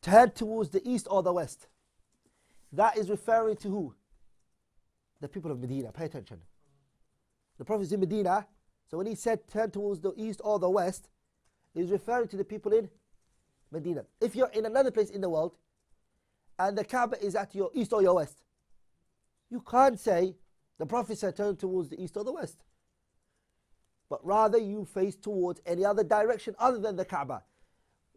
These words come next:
wha-, where you can't turn towards it, nor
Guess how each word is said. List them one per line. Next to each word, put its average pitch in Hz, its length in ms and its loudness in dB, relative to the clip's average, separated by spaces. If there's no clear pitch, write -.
wha-, 170 300 0
where 180 240 0
you 185 160 0
can't 208 360 2
turn 175 220 -2
towards 185 380 8
it, - 200 -2
nor 208 380 -2